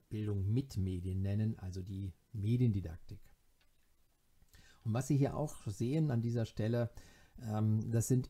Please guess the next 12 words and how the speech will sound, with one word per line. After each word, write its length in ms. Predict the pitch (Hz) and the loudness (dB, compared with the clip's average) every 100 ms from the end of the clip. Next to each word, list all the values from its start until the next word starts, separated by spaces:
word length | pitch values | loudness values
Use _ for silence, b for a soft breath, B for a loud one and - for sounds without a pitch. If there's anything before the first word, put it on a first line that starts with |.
| - | -2
die 260 | 110 110 - | -2 -2 0
englischsprachigen 1000 | 127 156 143 - - 92 92 104 95 92 | 4 6 6 6 4 4 0 -4 -4 -4
Übersetzungen 720 | 92 92 120 131 - 113 90 | -2 -2 -2 -4 -2 -2 -2
für 180 | - 98 | -4 -6
die 140 | 87 92 | -6 -8
einzelnen 680 | 90 87 - 90 90 85 - | -8 -6 -4 0 0 -2 -6
Themen 580 | - 92 92 87 87 | -4 0 0 0 -2
und, 480 | - 90 85 - - | -8 -8 -8 -10 -10
äh, 100 | 85 - | -8 -4
Teilbereiche 640 | 98 107 107 85 85 92 | -2 0 0 0 -2 -2
der 140 | 90 | -2
Erziehungswissenschaft. 1080 | - - 120 110 107 87 82 - 82 - | -4 0 2 2 0 -2 -4 -8 -10 -14